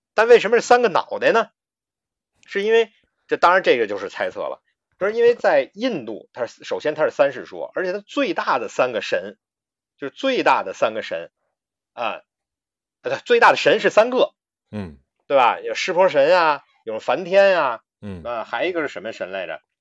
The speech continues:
Speaker 1: 哎，
Speaker 2: <laughs>
Speaker 1: 这三个神是他们最大的神，所以就三个头是这么来的。
Speaker 2: 哦。
Speaker 1: 所以三头八臂在最早的版本里是三头八臂，后来到了这个《西游记》里，咱们这边的人啊，就是咱们这个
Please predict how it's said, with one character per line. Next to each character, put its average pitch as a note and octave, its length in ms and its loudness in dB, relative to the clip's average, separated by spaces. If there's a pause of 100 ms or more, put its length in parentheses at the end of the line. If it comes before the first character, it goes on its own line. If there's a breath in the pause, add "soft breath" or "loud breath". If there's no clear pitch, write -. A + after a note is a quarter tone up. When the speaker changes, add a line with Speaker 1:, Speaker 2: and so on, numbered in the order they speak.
(260)
Speaker 1:
哎， - 240 -8
Speaker 2:
<laughs> - 80 -20
Speaker 1:
这 G3+ 180 0
三 G#3 220 2
个 F#3+ 80 2
神 C3 240 -2
是 C#3+ 120 -6
他 C3+ 80 -8
们 D3 100 -14
最 C#3+ 80 -4
大 A2+ 160 -2
的 F2 40 -12
神， F2+ 280 -12 (100)
所 C3 260 0
以 A#2+ 220 -4 (260)
就 G2+ 220 -8 (340)
三 C3 240 2
个 A2 80 -2
头 E2 280 -8 (260)
是 - 160 -14
这 F#3+ 100 -2
么 D3 100 -4
来 D#2 260 -12
的。 - 80 -20 (400)
Speaker 2:
哦。 F2+ 180 -18
Speaker 1:
所 B2+ 100 -4
以 A#2+ 40 -6
三 D3+ 180 0
头 C#3+ 160 -4
八 C#3+ 180 2
臂 G#2+ 180 -8
在 F#2+ 340 -4 (260)
最 F#3+ 220 2
早 D#2+ 300 0
的 F#2 100 -4
版 G2+ 220 2
本 F#2+ 120 -2
里 E2+ 140 -12
是 E2+ 60 -14
三 E2 160 -12
头 E2 120 -16
八 D2+ 140 -10
臂， - 160 -20 (220 loud breath)
后 F#3+ 140 6
来 G3+ 120 6
到 G#3+ 180 6
了 D3 280 6 (380)
这 D3+ 120 -2
个 B2+ 220 4
《西 - 180 -6
游 A#3 140 0
记》 A3+ 200 -4
里， F#2+ 180 -12 (520)
咱 C#3 180 -2
们 G#3 280 2
这 C3+ 160 0
边 B2 160 4
的 A#2 80 6
人 F#2 260 -4
啊， F2 200 -4
就 F#2 100 -12
是 F2 80 -14
咱 F2 140 -10
们 F#2 200 -14
这 F2 140 -16
个 D#2 240 -10